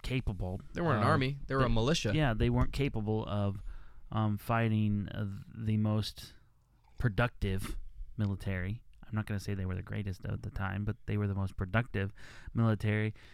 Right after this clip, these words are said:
Speaker 1: in the world at that time, which was Great Britain's, mil-, the Redcoats. The
Speaker 2: The
Speaker 1: Redcoats,
Speaker 2: Redcoats are coming. The
Speaker 1: the
Speaker 2: Redcoats
Speaker 1: Redcoats
Speaker 2: are coming.
Speaker 1: were the most productive military in that time.
Speaker 2: So, anyways, uh, in that battle, while they were running away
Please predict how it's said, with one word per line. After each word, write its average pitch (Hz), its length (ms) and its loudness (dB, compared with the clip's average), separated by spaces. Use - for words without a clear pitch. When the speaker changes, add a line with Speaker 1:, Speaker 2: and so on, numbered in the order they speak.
Speaker 1:
in 123 100 2
the 131 80 8
world 156 280 8
at 110 120 2
that 98 180 -2
time, 107 300 2
which 120 180 -2
was 104 260 2
Great 110 300 -4
Britain's, 113 640 -2
mil-, 82 220 -6
the 107 80 -4
Redcoats. 113 680 0
The - 60 -6
Speaker 2:
The 339 80 0
Speaker 1:
Redcoats, 466 220 2
Speaker 2:
Redcoats - 0 -
are 415 40 0
coming. 330 260 -2
The 403 80 0
Speaker 1:
the 480 60 6
Speaker 2:
Redcoats 427 360 4
Speaker 1:
Redcoats 403 100 2
Speaker 2:
are - 20 -6
coming. 359 220 6
Speaker 1:
were 127 480 2
the 117 140 -2
most 117 260 0
productive 104 720 -4
military 95 600 -2
in 98 160 -4
that 92 200 -4
time. 95 380 -8
Speaker 2:
So, 175 260 4
anyways, 151 600 -2
uh, 143 220 2
in 160 140 8
that 170 180 8
battle, 135 400 10
while 120 300 12
they 120 140 10
were 117 120 12
running 113 260 10
away 113 480 10